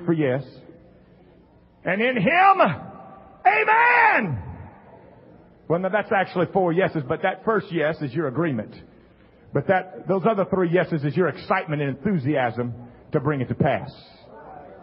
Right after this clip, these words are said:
Now, I, I just think that there ought to be something just welling up on the inside of us whenever the gospel is preached, whenever the purpose is presented, and we understand what our mission is, and the Chamberlain is suggestion, suggesting what we ought to do in order to bring it to pass.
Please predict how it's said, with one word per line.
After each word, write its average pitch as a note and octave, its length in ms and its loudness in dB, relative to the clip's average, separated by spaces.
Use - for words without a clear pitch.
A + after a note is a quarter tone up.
Now, F3 60 -10
I, C4+ 320 -4
I D4 40 0
just C4 280 -6
think G3+ 240 -2
that F3+ 220 -2
there A3+ 100 0
ought G#3 160 2
to F#3 60 -6
be F#3 140 -2
something F#3+ 300 0
just E3 180 -4
welling F3+ 320 2
up F3+ 160 0
on E3 140 0
the E3+ 100 -2
inside F3 420 0
of D#3 120 -2
us D3+ 120 0
whenever E3+ 640 0
the F#3 80 2
gospel F#3+ 480 0
is E3 160 -4
preached, E3 300 -2
whenever F3+ 580 0
the - 80 2
purpose A3 480 2
is F3+ 160 -2
presented, C#3 520 -2
and F3 140 2
we G#3+ 120 0
understand A3 540 0
what G#3+ 140 2
our G3+ 100 4
mission G3+ 380 0
is, C3 320 0
and F#3 120 0
the G3 80 2
Chamberlain A3+ 480 0
is G3 140 0
suggestion, F#3 680 0
suggesting G#3 500 2
what A#3 160 2
we A3 140 2
ought A#3 140 4
to G#3+ 80 2
do F#3+ 280 4
in F3+ 80 0
order G#3+ 200 2
to F#3+ 80 0
bring A3 180 0
it G#3 80 0
to - 80 -4
pass. C#3+ 400 0